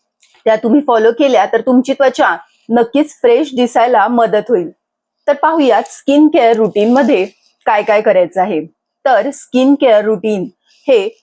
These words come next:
दोन भागांमध्ये विभागलं जातं. म्हणजे स्किन केअर रुटीनचे दोन भाग आहेत. त्यातला पहिला भाग म्हणजे अंतर्गत आणि दुसरा म्हणजे बाह्य. अंतर्गत स्किन केअर म्हणजे काय? तर तुम्ही जे काही खाता, जे काही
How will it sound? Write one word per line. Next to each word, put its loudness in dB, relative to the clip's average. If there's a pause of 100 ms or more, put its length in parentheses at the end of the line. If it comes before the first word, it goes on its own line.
(120)
दोन 0
भागांमध्ये 0
विभागलं 0
जातं. -4 (420)
म्हणजे 2
स्किन 0
केअर 0
रुटीनचे -2
दोन 2
भाग -2
आहेत. -2 (400)
त्यातला 0
पहिला 0
भाग -2
म्हणजे 0 (100)
अंतर्गत 0
आणि -2
दुसरा -2
म्हणजे -2
बाह्य. -2 (560)
अंतर्गत 0
स्किन 0
केअर 0
म्हणजे 0
काय? -2 (400)
तर 2
तुम्ही 0
जे 0
काही -2
खाता, -2 (560)
जे -2
काही 0